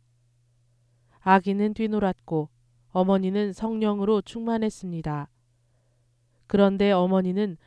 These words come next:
아들에 앞서 성령으로 충만해진 것이 아니고 아들이 먼저 성령으로 충만해져 어머니도 충만케 해주었습니다. 요한이 뛰놀았고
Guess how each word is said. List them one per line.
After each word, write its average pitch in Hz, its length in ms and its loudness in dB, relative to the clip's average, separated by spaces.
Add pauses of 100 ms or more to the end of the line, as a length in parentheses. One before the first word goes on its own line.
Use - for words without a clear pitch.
(140)
아들에 196 440 2
앞서 196 540 0
성령으로 220 680 0
충만해진 220 720 -2
것이 185 260 0
아니고 160 460 -4 (640)
아들이 196 420 2
먼저 185 500 2
성령으로 220 680 -2
충만해져 196 760 0 (260)
어머니도 202 600 2
충만케 226 640 -2
해주었습니다. 175 920 -2 (1200)
요한이 202 400 2
뛰놀았고 190 800 -2